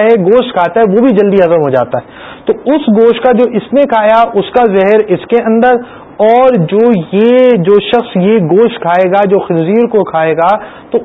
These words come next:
اس کے جسم میں طرح طرح کے زہر پہنچ جائیں گے۔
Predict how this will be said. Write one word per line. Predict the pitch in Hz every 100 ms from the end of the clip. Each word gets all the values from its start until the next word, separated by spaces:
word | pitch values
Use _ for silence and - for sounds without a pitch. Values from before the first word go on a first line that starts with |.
| 233
اس | 240 -
کے | 254 196
جسم | 180 - 190
میں | 214 233 220
طرح | 196 185 214 214
طرح | 175 160 165 151
کے | 196 180 135
زہر | 139 147 196 202 - - - -
پہنچ | 185 196 131
جائیں | 117 110
گے۔ | 120